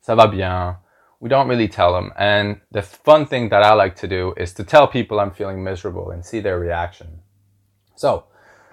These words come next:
as we went through in the last episode, when you'll ask somebody how they're doing, you'll ask them, "Ça va?" And they will answer accordingly. So now you will tell them that it's not going well at all.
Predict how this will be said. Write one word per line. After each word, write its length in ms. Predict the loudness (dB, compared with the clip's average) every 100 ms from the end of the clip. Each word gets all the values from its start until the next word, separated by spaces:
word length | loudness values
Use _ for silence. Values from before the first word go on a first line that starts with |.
| _ _ _ _ _ _
as 640 | 8 8 8 4 -2 -8 -6
we 120 | -4
went 260 | 0 0 -2
through 260 | -4 -2
in 120 | -2 -2
the 60 |
last 460 | 2 4 4 2 -4
episode, 640 | -4 -4 -6 -2 -2 -2 -8 -20 _ _ _ _
when 200 | -8 -4
you'll 160 | -2 0
ask 220 | 0 -2
somebody 280 | -2 0 0
how 200 | 2 0
they're 120 | 0
doing, 420 | -4 -4 -4 -8 -6
you'll 200 | -4 -2
ask 280 | -2 -4
them, 260 | -10 -12 -14 _ _
"Ça 180 | -2
va?" 260 | 2 2 2 _ _ _ _ _ _ _ _ _ _ _ _ _ _ _ _
And 120 | -12 -6
they 60 |
will 180 | -4 -4
answer 580 | -4 -4 -6 -8 -8 -6
accordingly. 640 | 0 0 2 -2 -8 -12 _ _ _ _
So 220 | _ -2 -2
now 220 | 0 0
you 180 | 0 0
will 140 | 0
tell 320 | 0 2 4
them 320 | 2 -2 -8 -6
that 160 | -4 -4
it's 160 | -6
not 280 | -2 -2 -2
going 320 | -6 -6 -6
well 300 | -8 -6 -4
at 80 | 0
all. 380 | 0 0 -8